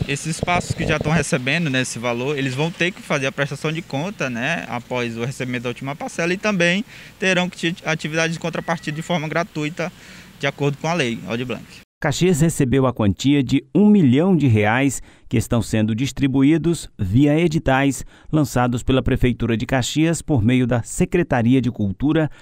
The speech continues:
Speaker 2: Patrimônio Histórico, Esporte, Turismo e Juventude, para o público afetado durante a pandemia,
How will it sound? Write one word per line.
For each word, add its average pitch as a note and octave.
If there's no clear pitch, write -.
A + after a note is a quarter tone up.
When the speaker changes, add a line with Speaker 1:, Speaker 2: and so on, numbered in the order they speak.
Speaker 2:
Patrimônio C#3
Histórico, B2
Esporte, A#2+
Turismo A#2+
e A#2+
Juventude, B2+
para F#3
o F3
público C3
afetado B2
durante B2+
a A2
pandemia, C#3